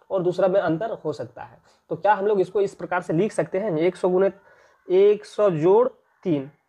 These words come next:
एक सौ तीन होगा ना, और फिर यहाँ पे देखिए एक सौ जोड़ सात,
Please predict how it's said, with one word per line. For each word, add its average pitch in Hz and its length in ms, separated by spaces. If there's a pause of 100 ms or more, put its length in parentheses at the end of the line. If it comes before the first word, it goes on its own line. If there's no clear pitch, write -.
(180)
एक 160 160
सौ 185 100
तीन 190 180
होगा 311 200
ना, 139 140 (400)
और 175 180
फिर 196 180
यहाँ 196 120
पे 202 100
देखिए 190 360
एक 196 140
सौ 196 240
जोड़ 180 580 (520)
सात, 123 340